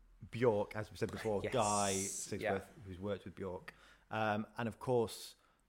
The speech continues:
Speaker 1: Madonna also worked with Babyface on the Bedtime Stories album, is that right?
Speaker 2: Yeah.
Speaker 1: Who also worked with Bjork. So
Speaker 2: Yeah.
Speaker 1: clearly that she's kind of a little bit influenced by Bjork, I think.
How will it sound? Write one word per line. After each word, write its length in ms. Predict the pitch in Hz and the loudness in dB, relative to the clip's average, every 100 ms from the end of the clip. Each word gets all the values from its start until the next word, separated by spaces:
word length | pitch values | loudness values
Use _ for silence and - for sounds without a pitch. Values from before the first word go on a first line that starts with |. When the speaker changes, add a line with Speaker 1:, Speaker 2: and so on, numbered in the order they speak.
| _ _ | _ _
Speaker 1:
Madonna 500 | 113 101 123 120 117 | -8 -4 2 2 2
also 500 | 110 117 110 - 113 | 0 -2 -2 -2 0
worked 440 | 110 113 110 - - | 0 0 0 -4 -2
with 420 | 107 104 104 - _ _ _ | 0 0 -2 -6 _ _ _
Babyface 600 | 143 156 165 180 180 - | -4 -2 -2 -2 -2 -6
on 100 | 135 | -8
the 60 | 131 | -6
Bedtime 380 | 147 139 147 143 | -6 -6 -8 -10
Stories 640 | - 165 165 170 - - | -4 -2 -2 -4 -8 -4
album, 200 | 165 185 | -2 0
is 60 | 117 | 4
that 300 | 127 120 107 | 6 6 4
right? 40 | 120 | 2
Speaker 2:
Yeah. 60 | |
Speaker 1:
Who 100 | 123 135 | 0 0
also 280 | 123 123 | -2 0
worked 240 | 110 107 - | -2 -2 -4
with 120 | 101 | -10
Bjork. 320 | 104 95 - | -8 -8 -8
So 140 | - 98 | -4 2
Speaker 2:
Yeah. 380 | 107 101 98 101 120 - _ - | 4 4 2 -4 -14 -20 _ -2
Speaker 1:
clearly 240 | 170 175 | 2 2
that 140 | 160 | -2
she's 180 | - 151 - _ | -4 -8 -8 _
kind 260 | - 302 320 | -2 0 2
of 80 | |
a 40 | 277 | 0
little 120 | 254 | 0
bit 100 | 247 | 0
influenced 320 | 262 135 117 | 0 0 0
by 120 | 107 | 0
Bjork, 280 | 95 98 85 | 0 -4 -6
I 40 | 85 | -10
think. 180 | 85 | -12